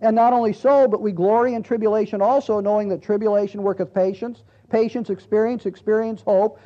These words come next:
and hope maketh not ashamed, because the love of God is shed abroad in our hearts by the Holy Ghost, which is given unto us." When we became justified by faith,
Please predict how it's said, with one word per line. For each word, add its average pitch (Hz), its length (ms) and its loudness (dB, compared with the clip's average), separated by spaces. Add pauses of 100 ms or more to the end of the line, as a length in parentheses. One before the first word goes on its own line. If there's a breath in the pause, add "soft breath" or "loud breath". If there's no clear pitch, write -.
(140 soft breath)
and 175 140 0
hope 262 300 0
maketh 262 320 -2
not 240 200 0
ashamed, 220 380 -4
because 190 300 -2
the 180 80 -2
love 214 260 0
of 240 140 -6
God 190 280 2
is 185 80 -2
shed 226 260 -2
abroad 196 420 2
in 185 100 -2
our 208 220 0
hearts 190 380 -2 (300 soft breath)
by 233 480 4
the 202 140 0
Holy 240 460 2
Ghost, 196 420 2
which 190 160 -4
is 190 120 -8
given 180 280 -4
unto 175 260 -4
us." 165 320 -4 (920 soft breath)
When 165 160 2
we 233 120 4
became 254 400 0
justified 240 600 0
by 214 220 2
faith, 202 380 -4